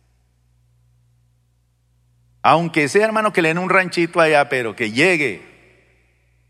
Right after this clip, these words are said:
Que llegue. Bueno, que lleguemos. Es mejor, que lleguemos. Así lo pongan allá, hermano, a alimentar los caballos blancos que hay allá o, o a brillar el,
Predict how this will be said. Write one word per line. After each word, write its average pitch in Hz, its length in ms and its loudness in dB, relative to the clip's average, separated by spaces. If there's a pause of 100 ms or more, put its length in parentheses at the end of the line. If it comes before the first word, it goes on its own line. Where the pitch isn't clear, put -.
(440)
Que 110 180 -6
llegue. 160 720 0 (1300)
Bueno, 165 180 2
que 117 140 -2
lleguemos. 107 580 -6 (480)
Es 110 140 -6
mejor, 107 300 -6
que 117 140 -8
lleguemos. 135 540 -4 (960)
Así 208 240 -2
lo 214 140 2
pongan 202 260 2
allá, 160 220 2
hermano, 175 380 -2
a 131 640 -6
alimentar 123 520 -4
los 156 180 -4
caballos 127 840 -4
blancos 117 480 -4
que 107 120 -6
hay 107 200 -4
allá 117 300 0
o, 90 280 -8 (840)
o 110 100 -6
a 110 60 -4
brillar 101 500 -4
el, 98 300 -6